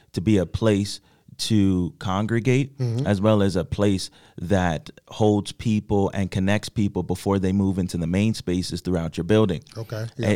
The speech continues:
Speaker 1: it's a place to advertise. It's a place to feel the temperature and the ambiance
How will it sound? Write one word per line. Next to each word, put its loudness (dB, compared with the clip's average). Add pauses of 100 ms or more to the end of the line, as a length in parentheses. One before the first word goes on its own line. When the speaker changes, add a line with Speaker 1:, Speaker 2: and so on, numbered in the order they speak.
Speaker 1:
it's 0
a 0
place 0
to -2
advertise. 0
It's -8
a -4
place -2
to -6
feel 2 (280)
the -2
temperature -2
and -4
the -4
ambiance -2